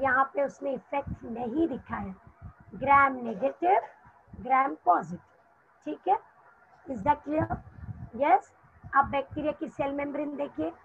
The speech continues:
what it says, the cell membrane of the bacteria is made up of two chemicals,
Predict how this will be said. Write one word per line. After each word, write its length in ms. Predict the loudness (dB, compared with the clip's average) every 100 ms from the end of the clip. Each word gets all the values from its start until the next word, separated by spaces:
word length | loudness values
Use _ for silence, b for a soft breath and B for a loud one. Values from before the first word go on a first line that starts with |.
| -20 _ 0
what 260 | 0 0
it 100 | -12 -12 -2
says, 220 | 0 0 -4 -16 -20 -20 _
the 100 | -6 -6 0
cell 200 | 2 2
membrane 380 | 0 0 -2 -2 -4
of 120 | -4
the 100 | -6 -6
bacteria 580 | -8 -12 -8 0 4 6 4 -2 -10 -10 -8 -8 -6
is 200 | -6 -2
made 220 | 0 2
up 140 | 2 4
of 180 | 4 4 -6
two 140 | -6 -4 -4
chemicals, 680 | -4 -6 0 2 2 -2